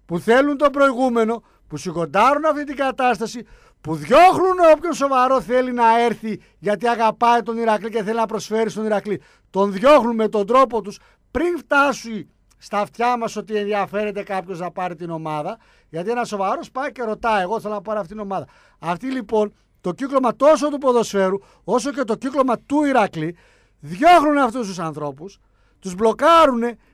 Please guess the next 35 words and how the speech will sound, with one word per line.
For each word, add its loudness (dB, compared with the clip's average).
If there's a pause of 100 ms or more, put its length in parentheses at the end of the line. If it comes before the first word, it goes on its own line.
να -4
μην -2
μπορέσουνε 0 (180)
να, -4
να -6
ασχοληθούν -4
με -4
την -4
ομάδα. -8 (580)
Η -2
δυναμική, -2
λοιπόν, -4
που -6
δείχνει 0
ο 4
κόσμος, 2 (160)
όπως -4
έλεγε -4
εδώ -6
και -14
πριν -12
ο -6
φίλος, -12 (360)
ότι -6
θα -2
βγει 0
στον 2
δρόμο, 2 (200)
θα 0
φωνάξει, 2 (140)
θα -2
υπερασπιστεί -2
την -8
ομάδα -2
του, -16